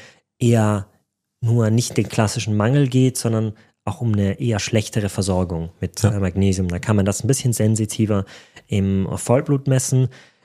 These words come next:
Speaker 1: Es gibt auch noch so einen Ausscheidungstest über den Urin.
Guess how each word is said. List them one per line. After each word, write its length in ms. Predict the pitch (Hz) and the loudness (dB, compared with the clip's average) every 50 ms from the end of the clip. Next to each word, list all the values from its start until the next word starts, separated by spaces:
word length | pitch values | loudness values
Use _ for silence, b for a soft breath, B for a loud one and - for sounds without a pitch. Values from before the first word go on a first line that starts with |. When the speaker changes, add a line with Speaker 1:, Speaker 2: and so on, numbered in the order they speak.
| B - | B -10
Speaker 1:
Es 100 | - - | -6 -2
gibt 160 | - 120 120 | 0 2 4
auch 120 | 113 101 - | 4 2 4
noch 120 | 117 113 | 0 0
so 100 | 107 - 110 | 0 0 -2
einen 80 | 110 | -2
Ausscheidungstest 800 | - 107 107 - - 127 120 110 113 110 - - - 113 - - - | 0 0 0 0 0 0 0 0 -2 -2 -4 -2 -4 -4 -4 -2 -2
über 180 | 135 113 104 | 0 0 0
den 80 | 104 98 | 0 -2
Urin. 480 | 113 101 113 131 147 151 151 156 151 | -2 0 2 4 6 6 6 4 2